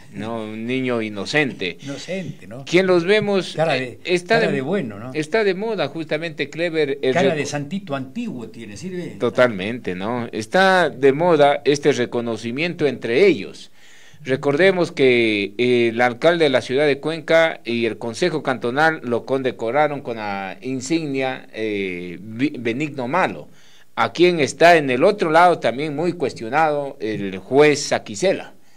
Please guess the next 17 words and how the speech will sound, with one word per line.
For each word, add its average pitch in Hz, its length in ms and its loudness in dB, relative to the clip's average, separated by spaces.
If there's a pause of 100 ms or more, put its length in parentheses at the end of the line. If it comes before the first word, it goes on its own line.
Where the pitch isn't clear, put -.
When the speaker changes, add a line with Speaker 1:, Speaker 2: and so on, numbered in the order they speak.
(540)
Speaker 1:
Eh, 107 380 -4 (180)
Speaker 2:
La 110 120 -10
presea 143 380 -2
Fray 139 200 -6
Vicente 135 320 -8
Solano, 117 460 -8
¿no? 98 80 -10
Speaker 1:
Fray 151 320 6
Speaker 2:
Pues 135 160 0
para 107 80 -4
Speaker 1:
Vicente 139 40 2
Speaker 2:
alguien 151 160 0
que 131 120 4
Speaker 1:
Solano. 104 380 -2
Speaker 2:
aporte - 160 -14
culturalmente, 104 760 -16
¿no? 95 160 -20